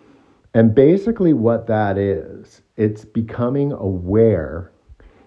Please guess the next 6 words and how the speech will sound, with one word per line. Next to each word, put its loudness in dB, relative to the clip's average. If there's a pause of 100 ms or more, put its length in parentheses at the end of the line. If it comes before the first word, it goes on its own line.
(200)
in 4
the 6
dream 0 (720)
that -2
you're 0
dreaming. -4